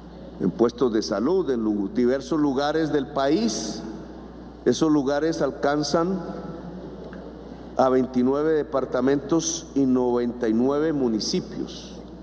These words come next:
Aún es pequeña para la enorme deuda que se tiene con la salud en Colombia, que es billonaria a partir del proceso de intermediación de sus recursos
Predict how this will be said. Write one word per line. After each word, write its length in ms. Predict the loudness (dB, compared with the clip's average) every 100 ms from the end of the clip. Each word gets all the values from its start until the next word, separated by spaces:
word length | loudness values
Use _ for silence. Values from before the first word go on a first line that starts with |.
| -16 -8 2
Aún 240 | 4 6
es 120 | 4
pequeña 560 | 0 0 2 4 2 0 -6 -10 -12 -14 -14 -2
para 200 | 2 4 4
la 180 | 4 2
enorme 440 | 2 0 0 0
deuda 460 | 2 2 2 0 0
que 100 | 0
se 160 | 0
tiene 320 | 2 2 2 2
con 160 | 2
la 100 | 2
salud 360 | 0 2 4 2
en 80 | 2
Colombia, 500 | 0 2 2 2 0 -6 -12 -12 -2 2
que 80 |
es 220 | 2 2 2
billonaria 1000 | 2 2 0 0 0 0 2 2 0 -4 -8 -10 -12 -14 -14 -14 -16 -14 -14 -8 -2
a 120 | 0
partir 640 | 2 2 2 2 4 2
del 220 | 0 -2
proceso 500 | 0 -2 2 0 2
de 80 | 2
intermediación 840 | 2 0 0 2 2 2 0 0 2
de 120 | 0
sus 180 | 0 0
recursos 720 | 0 -2 -4 -6 -12 -14